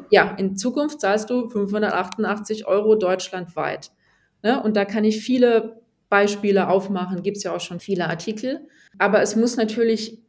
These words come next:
genauso einfach sein, auch in den Bereichen, auf ein Angebot von Bus und Bahn zuzugreifen, respektive, was auch eine Aufgabe dann auch von Ländern und Kommunen ist,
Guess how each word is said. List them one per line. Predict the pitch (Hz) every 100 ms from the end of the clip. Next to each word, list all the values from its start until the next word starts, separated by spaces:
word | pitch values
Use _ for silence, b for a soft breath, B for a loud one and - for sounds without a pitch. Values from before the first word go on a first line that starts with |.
| _
genauso | 220 202 208 247 240 233 233 - _
einfach | 180 202 262 262 240
sein, | - 226 220 220
auch | - 202
in | 202
den | 202 233 240
Bereichen, | 220 190 196 214 226 220 220 B B B B _ _ _ -
auf | 208 214
ein | 202
Angebot | 190 226 226 202 214 214
von | 208
Bus | 202 220
und | 226 208
Bahn | 190 190
zuzugreifen, | 190 269 269 277 - 233 233 240 240
respektive, | 233 208 - 190 196 - 220 208
was | 190 -
auch | 220
eine | 226 202
Aufgabe | 214 214 - 208 208
dann | 202 196
auch | 190 190
von | - 185
Ländern | 190 214 214
und | 202 196
Kommunen | - 202 233 247 226
ist, | - 226 -